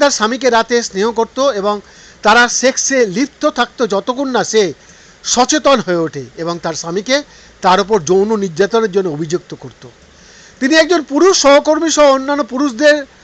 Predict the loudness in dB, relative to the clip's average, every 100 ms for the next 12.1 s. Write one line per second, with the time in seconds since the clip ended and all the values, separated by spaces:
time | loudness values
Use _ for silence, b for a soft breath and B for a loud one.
0 | b -6 2 2 4 2 2 0 0 4
1 | 4 4 2 0 0 0 0 -2 -4 -6
2 | -8 -8 -14 _ b b 2 4 4 4
3 | 2 2 0 0 -2 -2 -6 b b b
4 | b -6 -4 0 0 0 -4 -2 -4 0
5 | 0 -2 _ -4 -4 2 2 2 -2 -4
6 | -6 -6 -6 -6 -8 -12 -14 -16 -20 _
7 | B B B 0 4 4 4 0 0 0
8 | 0 2 2 2 2 0 0 0 2 0
9 | -2 -8 -4 -2 0 0 0 B B B
10 | B -2 0 0 0 0 2 2 4 4
11 | 4 2 -2 -2 0 0 0 -2 0 0
12 | 0